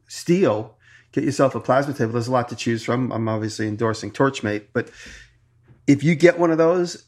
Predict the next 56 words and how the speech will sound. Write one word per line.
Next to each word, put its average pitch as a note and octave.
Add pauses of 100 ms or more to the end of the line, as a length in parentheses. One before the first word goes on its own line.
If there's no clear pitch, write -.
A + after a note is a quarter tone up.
it C#3+
is B2+
amazing. A#2+
Chris D#3
Zepp, C3+
and A#2
over B2
the A2+
weekend, A2
was A2+
here A#2
during A2
the, G#2
uh, G2+
the G#2+
knife A#2
class, F#2+
and G2+
he B2
wanted A#2
to G#2+
make G#2+
a -
part. B2
Once C#3+
we D3
got C3
the A#2
thing, A2 (520)
I'll -
tell C#3+
you, A#2+
I'll A2
go B2
back A2+
a B2
little A2
bit. A2+
We A#2
had A2+
a -
funny A#2
moment A2
where G#2+ (240)
a A#2+
couple D#3+
of D3+
guys B2
showed A#2+
up A2+
early A#2+
for A#2
the A2+
knife C#3
class, - (460)
and A2